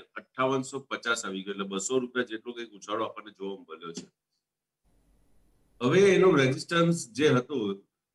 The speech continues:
that was, uh, five eight eight zero, પાંચ હજાર આઠસો એંસી.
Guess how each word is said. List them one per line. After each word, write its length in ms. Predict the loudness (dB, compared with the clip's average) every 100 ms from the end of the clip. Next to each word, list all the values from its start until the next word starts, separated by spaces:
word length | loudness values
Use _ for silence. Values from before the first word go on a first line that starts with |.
| -4
that 180 | -2 0 2
was, 500 | 4 4 0 0 2
uh, 180 | 4
five 520 | 2 -4 -4 0 0 -4 _ -2
eight 400 | 2 2 0 _
eight 300 | -2 -2 -2
zero, 560 | -6 -10 -6 -2 -2 -4 _ _
પાંચ 280 | -4 -4 -2
હજાર 160 | -2
આઠસો 500 | -2 -6 -10 -10 -12 -12
એંસી. 420 | -12 -12 -14 -20